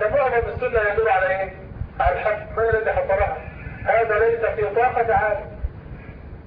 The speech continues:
فضلا عن غيره، وهو الذي يقبله أكثر العلماء، هو الذي يقبله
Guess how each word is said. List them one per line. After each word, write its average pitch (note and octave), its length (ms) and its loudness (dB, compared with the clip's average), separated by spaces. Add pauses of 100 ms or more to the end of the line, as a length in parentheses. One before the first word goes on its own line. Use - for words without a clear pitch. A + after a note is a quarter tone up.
(440)
فضلا G#3+ 560 0 (720)
عن - 300 4
غيره، - 420 -2 (1000)
وهو B4+ 300 4
الذي C5 240 2
يقبله A#3+ 760 2
أكثر A3 260 0
العلماء، G3 720 0 (960)
هو C4+ 40 4
الذي G#3+ 260 2
يقبله A3+ 460 2